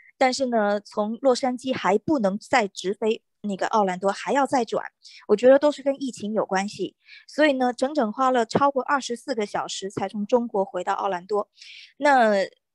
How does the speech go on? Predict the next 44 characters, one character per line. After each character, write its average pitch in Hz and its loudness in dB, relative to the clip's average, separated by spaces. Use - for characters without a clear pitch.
我 233 6
这 302 -6
个 240 0
期 - -8
间 269 -4
就 226 0
每 226 -2
转 190 0
一 208 -8
次 247 -10
机， 262 -4
我 175 0
就 202 -4
换 214 0
一 196 -2
个 202 4
口 - -8
罩， 190 -4
然 208 -2
后 220 2
防 220 2
护 285 4
服 202 -2
一 247 -8
直 202 -8
穿 208 -4
着， 190 0
眼 185 0
罩 240 2
一 240 -6
直 196 -8
戴 202 -2
着。 - -12
那 254 2
我 226 4
觉 - 0
得 262 4
整 196 -2
个， - -14
整 196 0
个 240 4
飞 269 0
机 269 -6
上， 220 -2